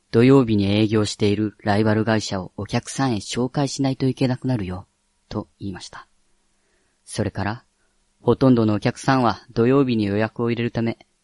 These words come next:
日曜日のお客さんもだいぶ減るだろう」と言いました。土曜日に営業しないことは、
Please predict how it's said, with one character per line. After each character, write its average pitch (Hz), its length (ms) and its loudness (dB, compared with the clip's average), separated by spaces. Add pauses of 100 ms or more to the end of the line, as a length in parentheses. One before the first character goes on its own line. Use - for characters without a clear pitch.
日 104 320 -4
曜 113 220 2
日 104 80 -2
の 95 140 -4
お 87 40 -10
客 - 200 -12
さ 120 160 -6
ん 113 80 -4
も 98 140 -8
だ 101 160 -6
い 101 40 -8
ぶ 104 100 -4
減 104 120 -6
る 117 80 -8
だ 113 100 -4
ろ 104 240 -8
う」 - 40 -20 (180)
と 113 260 -8
言 - 120 -18
い 92 40 -16
ま 90 80 -18
し - 80 -18
た。 - 180 -18 (2250)
土 131 120 8
曜 165 220 8
日 123 100 0
に 123 200 2
営 107 180 0
業 107 140 -2
し - 140 -6
な 110 80 2
い 107 40 -4
こ 110 100 -12
と 101 120 -6
は、 104 240 -8